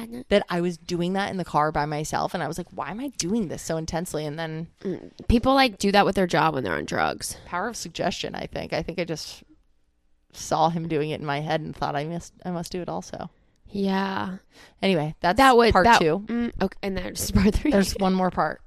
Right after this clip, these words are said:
Speaker 1: Okay.
Speaker 2: to this. <sighs> Uh, Justin looked so happy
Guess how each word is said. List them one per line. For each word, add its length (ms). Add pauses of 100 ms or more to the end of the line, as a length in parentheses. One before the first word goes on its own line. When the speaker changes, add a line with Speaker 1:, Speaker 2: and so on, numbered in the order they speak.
Speaker 1:
Okay. 80
Speaker 2:
to 80
this. 360
<sighs> 40 (1040)
Uh, 520 (280)
Justin 340
looked 140
so 200
happy 540